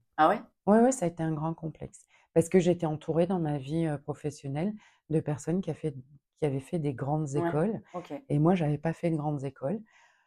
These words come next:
Speaker 2: J'ai compensé par autre chose et j'ai fait la paix avec ça
Speaker 1: Hmm.
Speaker 2: parce que, euh, parce que ça ne m'a pas empêchée, et je rebondis sur la première question,
Speaker 1: <laughs>
Speaker 2: de réussir ma vie
Speaker 1: Bah non.
Speaker 2: professionnelle, en tout cas de la réussir telle que,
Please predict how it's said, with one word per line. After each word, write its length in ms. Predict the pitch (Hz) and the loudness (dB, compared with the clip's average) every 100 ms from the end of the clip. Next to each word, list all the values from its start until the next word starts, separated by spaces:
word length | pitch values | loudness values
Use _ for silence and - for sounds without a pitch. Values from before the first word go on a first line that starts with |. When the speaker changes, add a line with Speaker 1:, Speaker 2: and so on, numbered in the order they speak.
| _ - | _ 0
Speaker 2:
J'ai 140 | 175 | 2
compensé 500 | 175 170 160 160 190 | 2 2 0 0 0
par 220 | 185 147 | 2 0
autre 180 | 147 147 | 0 -2
chose 500 | - 156 196 220 156 - | -2 2 2 2 -2 -4
et 320 | 160 147 147 | 0 0 0
j'ai 140 | 135 151 | 0 0
fait 140 | 180 | 2
la 140 | 175 | 2
paix 340 | 151 - 226 214 | 4 10 12 10
avec 300 | 156 147 147 | 2 -2 -4
ça 300 | - 147 - | -6 -4 -4
Speaker 1:
Hmm. 280 | 156 147 135 135 _ | -2 0 0 -4 _
Speaker 2:
parce 320 | 147 143 - | -6 -6 -10
que, 160 | - - | -12 -2
euh, 960 | 151 147 139 135 131 131 127 127 127 123 _ | 0 0 0 0 -2 -2 -2 -4 -4 -6 _
parce 200 | 127 120 | -10 -10
que 120 | - 143 | -10 -10
ça 200 | - 139 | -4 -2
ne 160 | 143 | 0
m'a 200 | 143 143 | 0 0
pas 320 | 143 202 208 - | 0 2 2 2
empêchée, 540 | 175 - 156 151 180 | 0 0 -2 0 0
et 40 | 151 | 0
je 80 | 123 | 2
rebondis 460 | 143 135 151 156 | 0 0 -2 -2
sur 140 | 170 139 | -4 -4
la 80 | 139 | -4
première 380 | - 139 143 - | -6 -8 -6 -6
question, 440 | 139 - 160 202 | -8 -4 0 0
Speaker 1:
<laughs> 420 | 302 - 277 269 | -2 -4 -6 0
Speaker 2:
de 100 | 156 | 4
réussir 520 | 160 165 156 - 180 | 6 6 4 0 -2
ma 140 | 175 156 | 0 0
vie 100 | 143 | -2
Speaker 1:
Bah 80 | 156 | -2
non. 60 | |
Speaker 2:
professionnelle, 640 | 339 160 160 - 151 170 196 | 0 0 -2 -4 -2 2 4
en 160 | 180 170 | 4 2
tout 160 | 175 | -2
cas 260 | - 185 226 - - - | -4 -2 -4 -8 -20 0
de 80 | 160 | 6
la 160 | 160 156 | 6 6
réussir 460 | 160 156 - 202 | 4 4 -2 -4
telle 320 | - 180 170 - - | 0 0 0 -4 -2
que, 640 | 165 156 156 151 156 151 | 0 2 0 0 0 -2